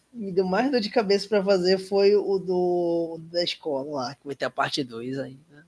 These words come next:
Vamos ver pra frente, gente. Não, não me cobrem parte dois desse resenha. Esse resenha é...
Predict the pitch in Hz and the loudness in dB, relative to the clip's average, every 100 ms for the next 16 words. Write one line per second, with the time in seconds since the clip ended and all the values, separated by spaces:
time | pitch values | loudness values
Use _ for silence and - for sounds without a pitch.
0 | 196 285 403 349 - 330 - 254 226 202 | -10 -2 4 6 8 6 10 8 8 2
1 | 175 247 247 - - - _ 285 370 370 | 2 4 2 2 -14 -16 _ 6 6 4
2 | - 240 247 240 - 220 220 220 202 220 | 2 2 4 2 4 2 2 0 6 6
3 | 214 196 - 214 196 151 151 160 185 196 | 6 2 2 2 2 4 2 4 4 2
4 | 208 - - - 196 190 170 160 156 170 | 0 -4 -4 0 4 4 4 2 2 4
5 | 180 185 185 185 185 _ _ _ _ _ | 4 4 2 0 -4 _ _ _ _ _
6 | _ - 156 151 151 147 147 147 147 | _ 2 6 6 6 6 6 4 2